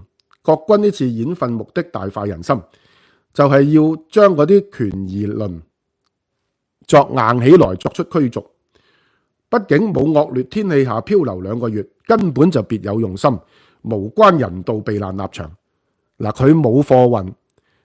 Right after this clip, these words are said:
又唔係惡劣天氣，但係就喺嗰度徘徊不去。呢個擺明就係一個嘅威脅嚟嘅，呢個，呢啲權宜輪就係中國嘅鬼船艦隊。台灣海軍演練，喺佢哋附近演練，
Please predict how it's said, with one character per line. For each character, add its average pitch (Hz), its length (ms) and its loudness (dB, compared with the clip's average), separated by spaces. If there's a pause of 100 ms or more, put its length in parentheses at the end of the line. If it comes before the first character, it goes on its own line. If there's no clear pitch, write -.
又 120 160 2
唔 107 140 -2
係 107 160 -4
惡 117 220 -2
劣 104 100 -8
天 147 260 -2
氣， 104 180 -8
但 117 160 -4
係 117 120 0
就 127 100 -2
喺 143 140 4
嗰 170 100 4
度 131 140 4
徘 87 180 -4
徊 85 180 -10
不 131 120 -2
去。 92 200 -12 (600)
呢 240 100 4
個 202 100 6
擺 175 280 6
明 110 220 2
就 123 100 4
係 175 60 8
一 - 20 8
個 156 140 0
嘅 117 160 -2
威 139 140 6
脅 113 180 0
嚟 82 160 -16
嘅， - 20 -16
呢 156 220 -4
個， 135 140 4
呢 170 140 4
啲 175 180 4
權 87 160 -8
宜 87 100 -8
輪 80 120 -14 (540)
就 127 120 0
係 127 40 2
中 208 240 2
國 147 140 0
嘅 117 100 -2
鬼 101 180 -4
船 82 200 -8
艦 76 180 -18
隊。 73 180 -16 (1800)
台 - 140 -4
灣 185 320 6
海 147 160 6
軍 202 260 4
演 131 180 0
練， 127 240 0
喺 139 120 0
佢 175 100 2
哋 110 320 -4
附 117 220 -8
近 107 120 -4 (100)
演 127 280 -2
練， - 20 -12